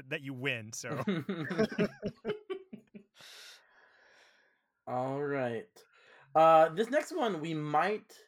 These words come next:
Speaker 2: um, get a question here. We might get a point here. I can see how someone can argue it. So, uh, my first question was, what does Steven mean when he says, "Scooby-Doo this crap"? Actually, he says, "Scooby-Doo this shit." It was edited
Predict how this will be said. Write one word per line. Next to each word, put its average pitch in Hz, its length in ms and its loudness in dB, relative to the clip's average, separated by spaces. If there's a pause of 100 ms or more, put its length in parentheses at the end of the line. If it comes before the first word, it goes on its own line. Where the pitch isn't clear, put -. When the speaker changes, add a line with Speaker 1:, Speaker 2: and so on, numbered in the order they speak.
(600)
Speaker 2:
um, 156 680 0 (460)
get 170 180 -2
a 196 60 0
question 196 480 -2
here. 110 320 -8 (220)
We 156 180 -4
might 180 180 0
get 202 160 4
a - 20 -16
point 202 260 0
here. 110 280 -2 (340)
I - 40 -14
can 131 80 -2
see 165 120 -8
how 151 160 2
someone 143 220 -6
can 123 80 -2
argue 117 220 -4
it. 101 80 -6 (500)
So, 180 480 4
uh, 165 80 4
my 180 200 4
first 185 220 -2
question 175 300 -4
was, 160 200 -2 (100)
what 143 360 -2
does 220 140 -6
Steven 214 380 -2
mean 170 480 -2
when 147 160 -2
he 156 100 -6
says, 143 320 0
"Scooby-Doo 202 500 -2
this 147 180 -4
crap"? 107 320 -6 (320)
Actually, 185 340 2
he 170 100 -4
says, 139 200 -10
"Scooby-Doo 143 320 -6
this 127 140 -4
shit." 185 280 -2
It 147 60 -4
was 131 120 -4
edited 143 380 2